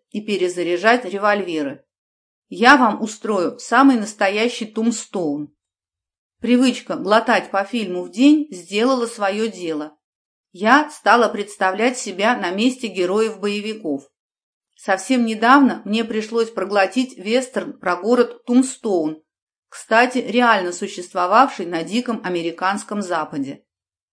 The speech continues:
Я с удовольствием слушала грохот залпов оружия, с помощью которого смелые ганфайтеры расправлялись с бандитами-ковбоями.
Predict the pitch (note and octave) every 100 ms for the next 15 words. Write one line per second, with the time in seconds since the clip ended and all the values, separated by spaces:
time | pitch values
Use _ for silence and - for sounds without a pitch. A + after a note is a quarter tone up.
0 | _ _ _ F3 A3+ C4+ - A#3 A#3 A#3
1 | A3+ G#3+ - F3+ F3+ A3+ G#3 G#3+ F#3 F3+
2 | G#3 F#3+ F#3 D#3+ G3 F3 E3 - - F3+
3 | A#3 C#4 G#3+ D#3 D#3 _ _ - A3 G3+
4 | - F3+ E3+ F3 B3 C4+ G3 E3 - _
5 | - G#3+ A3 G3 D#3+ F#3 E3+ E3+ G#3+ A3+
6 | C4+ G3+ F3+ - F#3 - F3+ E3+ F#3 A3
7 | A3+ F3+ E3 E3+ E3+ G#3 G3+ F#3+ G#3 G3+
8 | F3+ E3+ D3+ C#3+ D4+ D4+